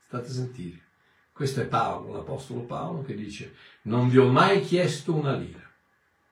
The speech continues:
E voi stessi sapete che queste mani hanno provveduto ai bisogni miei e di quelli che erano con me.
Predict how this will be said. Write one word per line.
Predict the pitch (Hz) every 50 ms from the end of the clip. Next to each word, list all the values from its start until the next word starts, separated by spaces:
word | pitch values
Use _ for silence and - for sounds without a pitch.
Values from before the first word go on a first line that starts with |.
| _ _ _ _ _ _ _ _ _ _ _ _ _ _ _ _ _ _ _ _ _ _ _ _ _ _ _ _ _ _ _ _ _ _ _ _ _ _
E | - 110 104
voi | 113 175 220 302 311
stessi | 202 - - - 262 240 - - - 202 -
sapete | - 175 139 - - 190 147 123 - - - - - - _ _ _ _ _ _ _ _
che | - 131 127
queste | - 175 202 196 - - - 220 220
mani | 233 247 269 285 285 294 294 269 - - -
hanno | 165 160 156 156 151 147
provveduto | - 147 156 151 143 139 151 160 170 240 240 180 - - - 131 120 113 113 -
ai | - 120 113 107
bisogni | 107 117 113 104 - 202 190 165 143 131 127 120
miei | 120 131 196 240 269 277 285 294 285 - - - - - _
e | - 131 123
di | 123 131
quelli | - 165 180 180 175 165 147
che | - 151 151 151
erano | 151 147 147 143 139 - 147
con | 147 131
me. | 113 104 95 92 - -